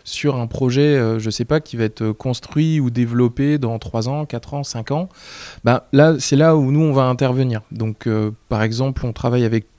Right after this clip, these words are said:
tous les partenaires aujourd'hui et toutes les parties prenantes d'un projet, euh, immobilier. Donc le promoteur,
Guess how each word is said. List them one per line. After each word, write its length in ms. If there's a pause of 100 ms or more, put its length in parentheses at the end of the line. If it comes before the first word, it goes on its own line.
tous 140
les 80
partenaires 540
aujourd'hui 520
et 60
toutes 220
les 80
parties 280
prenantes 380
d'un 140
projet, 440
euh, 200
immobilier. 560 (460)
Donc 140
le 80
promoteur, 760